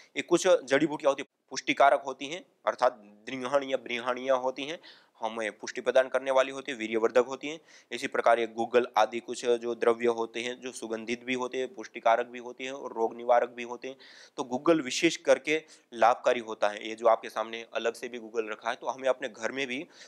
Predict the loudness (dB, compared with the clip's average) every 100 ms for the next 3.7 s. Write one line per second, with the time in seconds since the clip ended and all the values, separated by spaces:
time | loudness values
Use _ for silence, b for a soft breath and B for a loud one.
0 | B -4 0 0 4 4 2 -8 -10 -12
1 | -14 -8 -6 -2 0 0 -2 -4 -2 -2
2 | -4 -4 -4 -4 -4 -6 -6 -8 -4 -4
3 | 0 0 0 -4 2 4 4